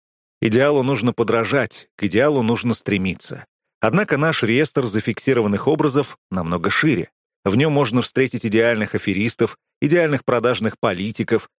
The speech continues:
идеальных национал-патриотов, идеальных пропагандистов, идеальных врагов.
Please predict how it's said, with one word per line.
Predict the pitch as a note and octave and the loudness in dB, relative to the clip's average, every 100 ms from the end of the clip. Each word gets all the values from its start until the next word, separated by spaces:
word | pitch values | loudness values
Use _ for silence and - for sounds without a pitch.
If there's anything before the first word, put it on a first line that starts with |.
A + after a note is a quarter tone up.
| - | -6
идеальных | G2 G2 G2+ G#2+ G2+ | -2 0 2 0 -2
национал-патриотов, | G#2+ - G#2+ G2 G#2 - A2 F#2+ F2+ A#2+ A2+ - _ _ | -2 0 0 0 0 -2 -2 0 2 2 0 -6 _ _
идеальных | A#2 D3 F3 D#3+ C3+ | -2 0 2 0 -2
пропагандистов, | B2+ A2+ A2 G2+ F#2+ D3 - C3+ - - | -2 0 0 0 0 -2 0 -4 -4 -6
идеальных | D3+ C3 A2 G2+ G2 - - | 0 2 2 0 -2 -4 -6
врагов. | G#2 G#2 G2+ E2+ D2 - | -2 0 0 -2 -8 -8